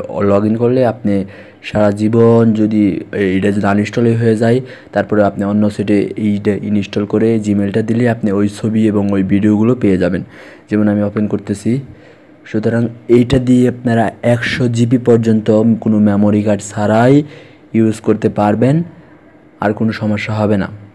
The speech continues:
সুতরাং আপনারা এটা, উম, সেন্ট, আহ, ফা-, আহ, মানে এখানে সেন্ট ফাইল করতে হবে। আমার দেখেন আমি ব্যবহার করেছি, উম, এক-, একশো, আমি ব্যবহার করেছি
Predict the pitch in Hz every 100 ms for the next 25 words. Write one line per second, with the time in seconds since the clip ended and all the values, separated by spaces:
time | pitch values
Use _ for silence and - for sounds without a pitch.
0 | - - - - - - - 117 127 139
1 | 135 107 - 113 113 110 - - 98 113
2 | 110 92 110 110 107 107 95 95 113 107
3 | - 107 101 - 113 - 104 104 101 101
4 | 98 110 104 - 104 - 107 104 110 113
5 | 110 127 135 - - - - - 104 107
6 | 107 104 107 120 - - - 110 107 101
7 | 95 - - - - - - - 107 107
8 | 107 113 110 113 107 135 - - - -
9 | - _ - - - - - - - -
10 | 110 107 101 98 95 - 110 - - 117
11 | - 107 117 - - - - - _ _
12 | - - 110 110 107 110 110 117 120 117
13 | 120